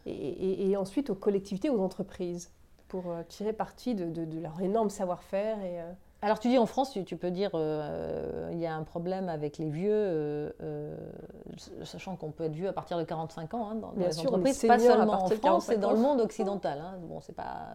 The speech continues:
Speaker 2: pas comme en Asie, mais, mais dans le monde occidental, en tout cas, ça c'est sûr. Et, euh, et justement, euh, c'est, c'est, c'est intéressant que tu me poses cette question parce que en observant, euh, ce qui se passait au programme Octave,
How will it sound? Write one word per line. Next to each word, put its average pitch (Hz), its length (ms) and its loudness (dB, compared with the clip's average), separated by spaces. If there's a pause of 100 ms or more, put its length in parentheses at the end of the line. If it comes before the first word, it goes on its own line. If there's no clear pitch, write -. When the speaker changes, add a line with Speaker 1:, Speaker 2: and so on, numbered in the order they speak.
Speaker 2:
pas - 80 -10
comme 160 160 -8
en 156 100 -6
Asie, 220 380 -2
mais, 170 240 -4
mais 165 80 -10 (140)
dans 165 140 -10
le 175 60 -8
monde 190 140 -6
occidental, 160 420 -10
en 175 100 -10
tout 165 100 -14
cas, 208 100 -10
ça 180 140 -16
c'est - 100 -16
sûr. - 220 -20 (1120)
Et, 262 420 4
euh, 208 220 6
et 220 140 4
justement, 262 680 4
euh, 170 680 2 (760)
c'est, 180 320 -4
c'est, 175 200 -6 (340)
c'est - 140 -10
intéressant 180 460 -4
que - 140 -10
tu - 140 -12
me 160 100 -6
poses 180 160 -4
cette 196 160 -6
question 294 320 2
parce 240 180 4
que 214 160 2 (1200)
en 233 220 6
observant, 208 920 2
euh, 170 760 -2
ce - 80 -16
qui 240 120 -4
se 233 60 -8
passait 226 240 -2
au 214 80 4
programme 196 360 -2
Octave, 208 540 -2